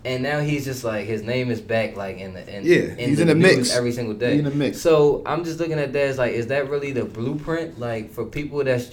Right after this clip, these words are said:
Speaker 1: out here, like, really hustling every day, doing whatever it is that they trying to get put on, whether it's art, whether it's music, whether it's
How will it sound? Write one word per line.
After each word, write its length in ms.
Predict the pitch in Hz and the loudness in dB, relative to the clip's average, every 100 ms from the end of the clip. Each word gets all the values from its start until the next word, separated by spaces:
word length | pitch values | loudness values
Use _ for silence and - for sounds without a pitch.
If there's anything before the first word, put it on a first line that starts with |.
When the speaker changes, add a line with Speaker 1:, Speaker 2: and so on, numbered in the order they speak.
| - | -2
Speaker 1:
out 180 | 123 | 0
here, 240 | 127 123 113 | 2 0 0
like, 240 | 107 104 | -2 -4
really 200 | 120 120 | -6 -6
hustling 440 | 110 120 117 113 107 | -4 -4 -6 -10 -8
every 220 | 110 110 | -6 -6
day, 240 | 107 107 | -6 -6
doing 300 | 104 107 107 | -6 -6 -6
whatever 340 | 98 98 120 120 | -4 -4 -2 0
it 120 | 110 | 0
is 180 | 110 107 | 0 -2
that 120 | 98 | -4
they 100 | 98 95 | -8 -8
trying 200 | 110 107 | -6 -6
to 40 | |
get 160 | 104 98 | -6 -8
put 180 | 113 104 | -8 -6
on, 220 | 104 98 | -6 -6
whether 200 | 95 92 | -6 -6
it's 220 | 92 90 - - - - | -8 -10 -18 -20 -16 -2
art, 320 | 110 113 104 | 0 0 -2
whether 180 | 104 98 | -6 -6
it's 140 | 92 92 | -6 -8
music, 480 | 113 113 107 104 | -4 -4 -4 -6
whether 200 | 95 98 | -6 -6
it's 280 | 95 92 - | -6 -8 -12